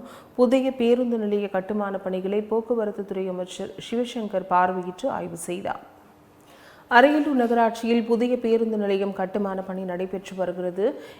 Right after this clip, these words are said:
இக்கட்டுமான பணிகளை போக்குவரத்து துறை அமைச்சர் சிவசங்கர் நேரில் பார்வையிட்டு ஆய்வு செய்தார். அப்போது பேருந்துகளின் எண்ணிக்கை மற்றும் பேருந்து நிலையத்தில் உள்ள கடைகளின் எண்ணிக்கை, அவற்றின் பரப்பளவு, பேருந்து பயணிகள் தங்குவதற்கான இடவசதி, அடிப்படை வசதிகள்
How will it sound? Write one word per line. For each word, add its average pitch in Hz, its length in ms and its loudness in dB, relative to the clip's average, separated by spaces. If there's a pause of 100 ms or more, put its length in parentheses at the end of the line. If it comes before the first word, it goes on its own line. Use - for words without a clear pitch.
(160)
இக்கட்டுமான 277 600 2
பணிகளை 233 420 2
போக்குவரத்து 233 580 0
துறை 202 220 -2
அமைச்சர் 190 340 -6
சிவசங்கர் 208 560 -4
நேரில் 202 380 -2
பார்வையிட்டு 185 480 -2 (100)
ஆய்வு 175 300 -4
செய்தார். 175 340 -4 (460)
அப்போது 262 380 4
பேருந்துகளின் 247 600 4 (120)
எண்ணிக்கை 220 400 -2
மற்றும் 233 340 -2
பேருந்து 214 400 2
நிலையத்தில் 196 460 -2
உள்ள 175 200 0
கடைகளின் 196 500 0 (120)
எண்ணிக்கை, 196 340 -2 (120)
அவற்றின் 190 420 -4 (420)
பரப்பளவு, 247 580 4 (100)
பேருந்து 240 440 0
பயணிகள் 214 520 0
தங்குவதற்கான 202 840 -2
இடவசதி, 196 500 -2 (120)
அடிப்படை 185 400 -2
வசதிகள் 185 460 0